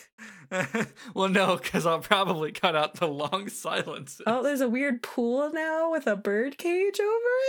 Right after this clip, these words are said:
Speaker 2: it? What is happening? Oh, there's a kid with, like, an alligator floaty just, like, fucking going ham in there.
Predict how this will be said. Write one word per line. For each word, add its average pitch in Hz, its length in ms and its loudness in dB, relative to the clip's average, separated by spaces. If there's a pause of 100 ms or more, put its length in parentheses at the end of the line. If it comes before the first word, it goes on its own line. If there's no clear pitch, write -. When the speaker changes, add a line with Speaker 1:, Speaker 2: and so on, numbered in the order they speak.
(140)
Speaker 2:
it? - 80 -8 (240)
What 359 160 -2 (140)
is - 60 -10
happening? 220 920 0 (400)
Oh, 240 260 2
there's 233 180 0
a 233 60 2
kid 269 240 0
with, 262 140 0
like, 240 120 0
an 214 140 0
alligator 247 640 0
floaty 285 540 0
just, 220 220 -2
like, 185 200 2
fucking 214 380 0
going 190 260 2
ham 202 380 2
in 165 160 -4
there. 151 400 -6